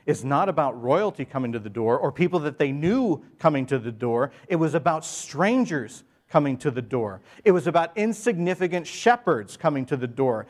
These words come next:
It was about people that were not considered high-ranking Jews come to the door. It was about outsiders visiting,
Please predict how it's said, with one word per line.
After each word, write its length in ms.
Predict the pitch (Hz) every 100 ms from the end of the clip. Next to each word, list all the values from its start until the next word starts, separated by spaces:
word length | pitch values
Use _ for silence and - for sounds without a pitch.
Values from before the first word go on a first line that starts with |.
| -
It 40 | 170
was 140 | 170
about 240 | 196 202 -
people 320 | 240 247 240
that 120 | 220
were 100 | 180
not 360 | 170 214 254 -
considered 680 | 240 - - 196 180 190 - - -
high-ranking 1200 | - 262 233 220 214 - 170 202 233 233 233 160
Jews 680 | 127 269 349 226 131 - -
come 240 | - 165
to 100 | 156
the 120 | 147 139
door. 400 | 147 120 92 60 _ _ _ _ _ _ _
It 100 | 190
was 200 | 180 170
about 320 | 147 165 156 151
outsiders 1080 | 185 202 - - - 208 214 127 - - _ _ _ _ _ _ _ _ _ _ _ _ _ _ _
visiting, 480 | 190 185 151 107